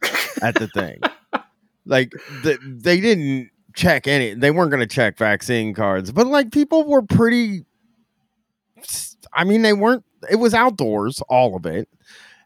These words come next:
Speaker 1: And it did seem like people were kinda staying a little further away from each other than maybe they normally would have. Uh, but, you know, y-, y-, you take a risk when you do something like this. I d-,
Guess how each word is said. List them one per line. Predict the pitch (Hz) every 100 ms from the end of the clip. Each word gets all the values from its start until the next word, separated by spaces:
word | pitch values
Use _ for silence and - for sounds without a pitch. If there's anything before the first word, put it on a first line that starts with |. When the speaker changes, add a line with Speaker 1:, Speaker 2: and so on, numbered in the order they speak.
| _
Speaker 1:
And | - 185 170 151 - _ _ _ _ -
it | 180
did | 135 269 226
seem | - 220 233
like | 202 165 139
people | 180 147 165
were | 151 139
kinda | 156 156 143 127 -
staying | - - 160 160 147
a | 135
little | 135 135 127
further | 147 143 135 123
away | 104 117 135
from | - 160
each | 165 165
other | 180 170 180 175
than | 175
maybe | 170 180 175 190
they | 180 190
normally | 185 190 196 196 202
would | 190 185 208
have. | 247 262 277 - _ _ _ _ _ _ -
Uh, | 143 147 135 117 87 80 - _ _ _ _ -
but, | 240 214 - _ -
you | 180 185
know, | 87 87 107 _ -
y-, | 226 104
y-, | 185 202 175 151
you | 175
take | 185 - 190 196
a |
risk | 190 175 185 -
when | 127
you | 117 107
do | 113
something | 104 117 95
like | 107 104 -
this. | 107 143
I |
d-, | 147